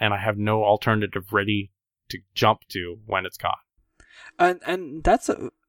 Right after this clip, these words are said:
Speaker 2: a con-, that's a good fear, and you know what? That's a valid one. But I think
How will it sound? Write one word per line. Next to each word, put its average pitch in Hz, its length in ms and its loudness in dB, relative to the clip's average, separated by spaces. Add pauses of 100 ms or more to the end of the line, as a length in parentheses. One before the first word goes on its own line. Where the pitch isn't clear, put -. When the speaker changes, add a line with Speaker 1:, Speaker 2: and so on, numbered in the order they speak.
(140)
Speaker 2:
a 143 100 -2
con-, 180 400 4
that's - 320 0
a 170 60 0
good 156 200 2
fear, 180 540 6 (180)
and 127 460 0
you 139 80 -2
know 143 80 2
what? 196 160 4
That's 170 380 0
a 123 160 4
valid 135 340 2
one. 117 280 0 (180)
But - 340 0 (840)
I - 120 -4
think 247 400 -6